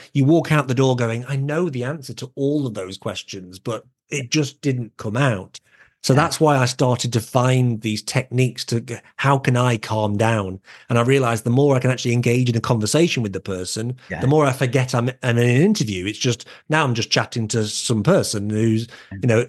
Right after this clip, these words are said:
Speaker 1: also interested in the same topics. And that's, that's cool.
Speaker 2: Yeah, that's true. And about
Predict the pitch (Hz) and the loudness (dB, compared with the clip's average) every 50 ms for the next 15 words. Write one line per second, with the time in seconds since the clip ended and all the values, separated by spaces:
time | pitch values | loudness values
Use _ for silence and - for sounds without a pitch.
0 | _ - - 156 147 127 - 131 127 123 120 - 120 117 - 127 113 123 123 120 | _ 0 2 2 4 4 4 4 4 4 4 2 2 2 2 0 0 0 0 0
1 | - 135 120 120 117 - 147 - - 90 - - - - - _ _ - 117 123 | 2 2 2 2 2 0 -2 -2 -4 -10 -12 -10 -12 -12 -12 _ _ -2 0 0
2 | 120 254 - - - - - - - - - - - - - - _ _ _ _ | 0 0 0 -2 -4 -4 -6 -8 -8 -6 -4 0 0 0 0 -2 _ _ _ _
3 | _ _ _ _ _ _ _ _ _ _ _ - - 104 80 101 113 107 123 120 | _ _ _ _ _ _ _ _ _ _ _ -8 -8 -6 -4 -4 -4 -2 -2 -2
4 | 117 - - - 120 113 117 110 _ - - - - - - 143 143 143 147 151 | -2 -2 -2 -4 -4 -4 -4 -6 _ -18 -20 -20 -16 -8 -2 0 2 2 2 0
5 | - 156 131 160 156 185 180 - | 0 -2 -2 0 0 0 -2 -2